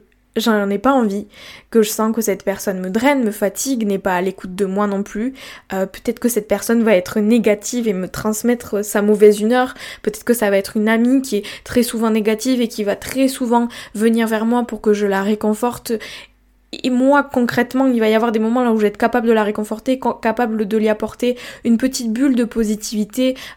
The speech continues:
euh, de bien-être, mais il va peut-être y avoir des moments où moi,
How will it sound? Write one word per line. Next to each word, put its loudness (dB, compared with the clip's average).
euh, 4
de 0
bien-être, 2
mais 2
il 2
va 4
peut-être -2
y 2
avoir 0
des 2
moments 0
où 2
moi, 6